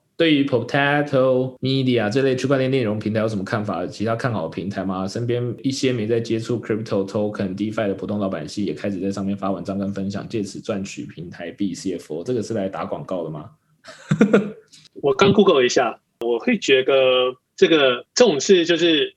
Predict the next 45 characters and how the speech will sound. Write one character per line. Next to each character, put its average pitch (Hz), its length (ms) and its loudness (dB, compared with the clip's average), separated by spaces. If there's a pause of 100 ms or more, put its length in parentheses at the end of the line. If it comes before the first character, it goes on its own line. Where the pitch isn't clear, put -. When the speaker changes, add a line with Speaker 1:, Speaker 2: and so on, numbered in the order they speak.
(160)
Speaker 2:
他 170 180 2
会， 170 220 4
你， 131 300 -2
你 127 80 -8
可 165 100 4
以 165 40 6
文 135 260 2
章， 135 240 2
然 123 100 0
后 127 80 2
他 127 140 2
就 139 100 4
会 131 60 6
分 131 160 0
钱 117 180 -2
给 110 140 -4
你 110 220 -6
这 123 120 -4
种 107 240 -4
哦， 107 220 -16
所 135 160 4
以 123 40 2
就 127 240 4
是 - 220 -6
有 143 60 6
点 135 120 4
像 131 240 2 (460)
pay 160 240 4
to 135 160 4
post - 400 -2 (460)
这 202 100 4
种 147 80 4
方 147 160 0
式。 165 80 2
其 - 160 0
实 131 500 0
你 131 80 -4
知 127 60 4
道， 131 80 6
从 127 320 2
就 139 140 6
以 - 20 2
前 117 160 0
就 143 140 4
有， 110 340 0